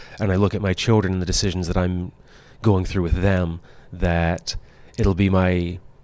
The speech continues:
well, that idea of that seven generations from me, when I am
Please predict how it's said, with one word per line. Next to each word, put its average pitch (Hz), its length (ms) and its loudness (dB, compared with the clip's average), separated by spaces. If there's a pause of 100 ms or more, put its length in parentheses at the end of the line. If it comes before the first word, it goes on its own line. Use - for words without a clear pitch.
(160)
well, 82 160 -4
that 82 100 -2
idea 85 220 0
of 76 60 -2
that 90 120 -2
seven 92 240 0
generations 85 480 -4
from 87 320 -6
me, 90 340 2 (280)
when 98 120 0
I 123 200 4
am 101 260 0